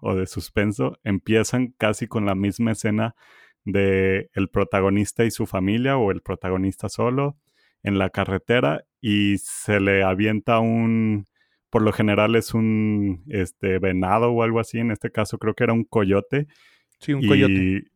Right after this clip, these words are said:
Speaker 1: o sea, eso lo he visto en miles y millones de películas y ya estoy harto que hagan eso. <laughs>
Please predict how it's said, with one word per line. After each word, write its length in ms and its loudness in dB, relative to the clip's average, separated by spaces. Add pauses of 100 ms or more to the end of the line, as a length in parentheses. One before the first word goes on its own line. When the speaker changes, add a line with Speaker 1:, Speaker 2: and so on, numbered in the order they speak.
(640)
Speaker 1:
o 120 0
sea, 240 4
eso 420 0
lo 200 2
he 60 4
visto 340 0
en 260 2
miles 480 0
y 60 -2
millones 440 2
de 100 -4
películas 580 -2
y 100 0
ya 100 2
estoy 280 0
harto 320 -2
que 100 -8
hagan 240 0
eso. 240 -6
<laughs> 260 -8